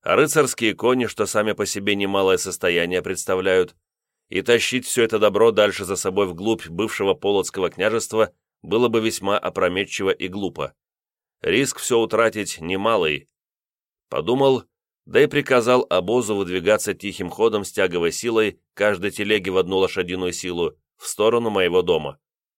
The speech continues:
А куда еще? Боярин тут один, командир тоже, так что других вариантов просто нет.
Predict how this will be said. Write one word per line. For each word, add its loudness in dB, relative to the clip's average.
А -2
куда 2
еще? -2
Боярин 2
тут -6
один, -2
командир 0
тоже, 0
так 0
что 2
других 0
вариантов 2
просто 0
нет. -4